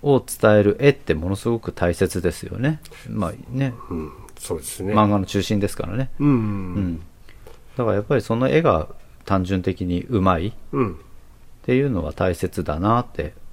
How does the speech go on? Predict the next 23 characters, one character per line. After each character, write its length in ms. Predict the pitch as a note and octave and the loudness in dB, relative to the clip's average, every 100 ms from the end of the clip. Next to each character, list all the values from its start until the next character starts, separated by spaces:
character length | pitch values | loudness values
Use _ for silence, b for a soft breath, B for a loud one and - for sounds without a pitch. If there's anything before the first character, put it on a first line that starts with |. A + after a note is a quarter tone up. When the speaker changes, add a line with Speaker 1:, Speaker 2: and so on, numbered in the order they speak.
| - - - | -18 -20 -12
Speaker 1:
思 300 | G2+ F2 E2 | -4 -2 -2
い 60 | E2 | -2
ま 140 | E2+ | -6
す 140 | E2 - | -6 -8
し。 280 | - G2 - - - B B - - - - - F#2+ | -8 -8 -8 -14 -20 B B -20 -18 -18 -18 -12 -10
Speaker 2:
で 80 | |
も 80 | E2+ | -8
な 140 | D2+ A#2+ | -8 -6
ん 20 | |
か 160 | G#2 D#2+ | -6 -10
普 120 | - | 0
通 120 | F3+ | 4
に 100 | E3+ | 4
考 200 | E3+ E3+ | 4 2
え 60 | D3+ | 2
て 100 | F#2+ | 0
や 80 | E2 | -10
っ 20 | |
ぱ、 140 | - - | -14 -6
Speaker 1:
う 40 | |
ん。 40 | C#3 | -4
Speaker 2:
そ 120 | F#2+ | -4
の、 360 | D#2 D2 D2 | -8 -12 -16